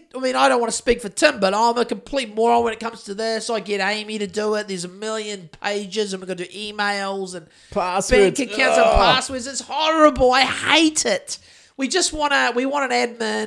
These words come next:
Speaker 1: and it's kind of Amy by proxy. But I mean, eventually, if you all start paying us a hundred dollars a month, then we will get a proper, we'll get a helper in. But anyway, Stripe, which is,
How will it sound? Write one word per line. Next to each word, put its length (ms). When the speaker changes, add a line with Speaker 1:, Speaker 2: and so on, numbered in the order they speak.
Speaker 1:
and 80
it's 160
kind 200
of 80
Amy 280
by 160
proxy. 400
But 300
I 60
mean, 240
eventually, 600
if 100
you 120
all 140
start 300
paying 340
us 300
a 100
hundred 240
dollars 240
a 60
month, 400
then 160
we 160
will 220
get 180
a 80
proper, 380
we'll 140
get 120
a 80
helper 340
in. 80
But 220
anyway, 480
Stripe, 800
which 280
is, 280